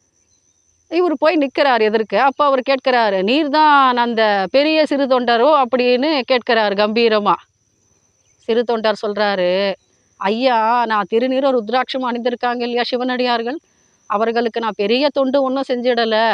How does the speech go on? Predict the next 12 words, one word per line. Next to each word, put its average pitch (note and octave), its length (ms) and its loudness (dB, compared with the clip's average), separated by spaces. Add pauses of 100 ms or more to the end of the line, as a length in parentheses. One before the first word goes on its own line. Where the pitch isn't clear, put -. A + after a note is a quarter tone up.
(500)
அப்படி G#3+ 280 0
கூப்பிடக்கூடிய C4+ 580 0
அளவுக்கு C#4 400 0
எனக்கு B3+ 300 -2
பெரிய B3+ 340 0
ஒரு A#3 160 -2
மதிப்பும் A#3 500 -2
கிடையாது" A3+ 540 0
அப்படின்னு G#3+ 460 -2
ரொம்ப A#3+ 300 -2 (600)
தன்னடக்கத்தோட A3 800 0
சொல்றாரு. A3 560 -2